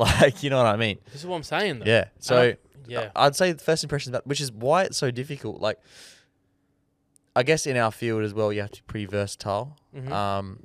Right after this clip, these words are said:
Speaker 1: with the way you talk to people.
Speaker 2: Mm-hmm.
Speaker 1: So you very much have to almost have the first, in, you have to judge your, like, the person you're talking to's character quicker than they can judge yours, because you gotta, like, be malleable.
Speaker 2: And this is
Speaker 1: And
Speaker 2: why I hate,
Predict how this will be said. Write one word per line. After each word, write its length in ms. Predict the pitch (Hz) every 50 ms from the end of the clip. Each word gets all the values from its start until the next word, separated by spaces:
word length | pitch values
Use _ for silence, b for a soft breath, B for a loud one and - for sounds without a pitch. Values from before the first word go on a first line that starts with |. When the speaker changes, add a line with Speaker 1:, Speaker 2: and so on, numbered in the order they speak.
| _ - - _ _ _ _ _ _
Speaker 1:
with 340 | - 110 104 98 - - - -
the 80 | - 104
way 140 | 104 107 107
you 80 | 110
talk 220 | 107 - 113 107 -
to 60 | -
people. 280 | - 117 110 123 127 165 -
Speaker 2:
Mm-hmm. 200 | 147 131 143 165 180 - _ _ _ _ _ _ _ _ _ _ - -
Speaker 1:
So 160 | - - - 107
you 100 | 101 95
very 220 | 98 107 107 107
much 220 | 107 104 - -
have 200 | - 104 98 - _
to 240 | - 101 101 101 98 b b b b b b b b b b b b b _
almost 380 | 123 123 123 120 113 113 -
have 160 | 123 120 113
the 80 | 107 110
first, 300 | 101 - 113 113 110 -
in, 160 | 113 110 - - _ _ -
you 220 | 117 123 127 143 143
have 220 | 147 131 127 -
to 60 | - 113
judge 320 | 107 - 113 110 107 107
your, 180 | 113 110 107 101 - - -
like, 340 | 92 101 92 - - - _ _ _ _ _
the 60 | 107
person 280 | - 117 113 113 - 107
you're 60 | 101
talking 280 | - - 110 104 - _
to's 160 | - 101 -
character 380 | - - 101 98 98 - -
quicker 240 | 95 - 110 104 107
than 140 | 98 98 95
they 140 | 101 101 98
can 120 | - 101
judge 200 | 95 95 92 92
yours, 340 | 92 98 101 101 - - - -
because 300 | - 98 - 98 92 90
you 100 | 101 104 101
gotta, 260 | 107 98 92 92 90 - -
like, 300 | - - - - - - - - _ _ _
be 120 | 107 104
malleable. 600 | 98 98 101 104 113 110 98 - - 50 - _ B B B B B B B B B B B B B B
Speaker 2:
And 100 | - 147
this 80 | 175 104 98
is 60 | 92
Speaker 1:
And 80 | 92 90
Speaker 2:
why 160 | 139 131 117
I 40 | 107
hate, 560 | - - - - - 131 110 - _ _ _